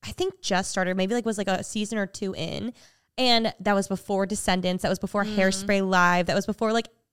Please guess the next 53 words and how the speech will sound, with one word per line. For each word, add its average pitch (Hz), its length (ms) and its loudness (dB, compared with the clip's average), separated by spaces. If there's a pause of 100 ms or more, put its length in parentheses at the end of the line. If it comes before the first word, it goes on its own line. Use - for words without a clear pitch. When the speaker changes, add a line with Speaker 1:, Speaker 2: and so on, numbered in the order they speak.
Speaker 1:
anything. 277 760 -2
Speaker 2:
I 214 40 -6
forgot 226 180 -8
she - 120 -6
was 226 80 -8
on 214 100 -4
Speaker 1:
And 247 140 4
her 233 80 6
Speaker 2:
Hairspray - 20 4
Live. 208 80 4
Speaker 1:
music, 190 220 0
cre-, 233 160 -2
look 294 160 0
at 480 80 -2
her 415 100 0
now. 240 220 2
Look - 480 -6
at 587 80 4
her 508 60 2 (160)
now. 480 60 -16 (220)
I 370 60 -2
just 349 80 -4
wanna 415 120 2
tell 392 120 0
her 381 60 2
that. 233 200 2 (420)
I'm 269 200 4
so 254 160 -2
proud 208 200 2
of 208 60 -4
her. 208 180 0
And 240 120 -2
she - 100 0
was 262 120 0
so 269 180 -2
gracious 233 400 -4
and 226 60 -4
nice 196 180 -2
on 208 100 -4
set. 185 340 -2 (220)
Anyways, 202 320 2 (400)
total 233 540 6
tangent. 208 580 2
Why 247 140 6
Speaker 2:
No, 277 60 6
Speaker 1:
was 330 100 8
Speaker 2:
I 311 40 10
Speaker 1:
I - 40 10
talking 269 220 8
Speaker 2:
love 247 140 6
Speaker 1:
about 196 100 -4
Dove 240 280 8
Cameron? 262 600 8